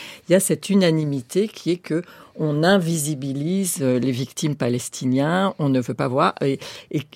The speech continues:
et, et cette absence de questionnement des médias israéliens. Or, la, Israël est une démocratie,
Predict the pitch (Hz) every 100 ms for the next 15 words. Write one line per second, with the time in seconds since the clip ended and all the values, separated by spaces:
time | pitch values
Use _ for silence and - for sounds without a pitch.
0 | - 151 - 143 - 147 185 180 - 240
1 | 262 - - 175 - - 147 156 185 220
2 | - 131 127 135 135 170 185 - 143 113
3 | 131 - - - - 220 170 160 147 165
4 | - 123 - - 170 247 - 175 - 170
5 | 139 123 123 117 - 117 - -